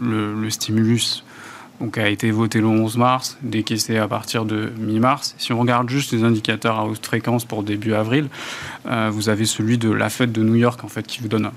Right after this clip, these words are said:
P I B, euh, live. On serait, euh,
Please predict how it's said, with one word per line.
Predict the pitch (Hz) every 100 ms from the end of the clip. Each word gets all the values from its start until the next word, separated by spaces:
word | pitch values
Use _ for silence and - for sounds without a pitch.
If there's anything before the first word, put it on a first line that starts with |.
| -
P | - 113
I | 110
B, | 107
euh, | 113 101 101
live. | 113 147 120 - 127
On | 113
serait, | - 123 135 147 131
euh, | 120 110